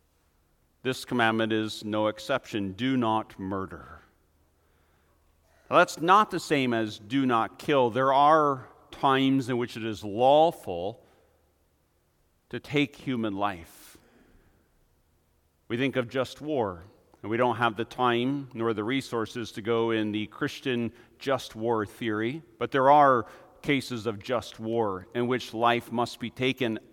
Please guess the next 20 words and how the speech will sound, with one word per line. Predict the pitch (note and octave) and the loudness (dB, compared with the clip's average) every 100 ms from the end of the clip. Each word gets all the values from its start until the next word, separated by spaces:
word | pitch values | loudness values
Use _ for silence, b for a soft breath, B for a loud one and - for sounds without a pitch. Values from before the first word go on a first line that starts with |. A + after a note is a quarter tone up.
| - | 0
ultimately | E3 G#3 D3+ B2+ G#2+ A#2+ | 0 0 0 -2 -2 -6
to | A#2 B2 | -4 -6
protect | - A#2+ - F#3 F#3+ - | -6 -8 -6 -2 -2 -2
life. | B2+ F#2+ E2+ - | 0 0 -2 -6
You | E3 | 0
can | E3 D3+ | 2 2
think | D3+ | 4
also | D3 - D3+ | 4 2 -4
of | |
self-defense, | - E3+ E3+ - F3 - - - - - - - _ _ _ _ _ _ _ _ _ _ _ _ _ _ - | 2 2 2 -2 -10 -10 -10 -14 -16 -16 -16 -20 _ _ _ _ _ _ _ _ _ _ _ _ _ _ -2
or, | B2+ D#3+ E3+ | 2 8 8
or | E3 | 8
when | E3+ | 6
the | D#3+ | 4
civil | - D#3+ D#3 | 2 2 6
magistrate | D3 D3+ F3 F3+ - D3 A2+ - - - _ _ _ _ _ _ _ - | 8 6 4 -4 0 2 0 -4 -20 -20 _ _ _ _ _ _ _ -6
executes | C3+ - C#3 - C3+ - | -6 -6 -10 -4 -4 -4
the | - | -6
death | B2+ D3 - | 0 0 0
penalty | D3 B2 - A2+ F2+ | -2 -2 -2 -6 -6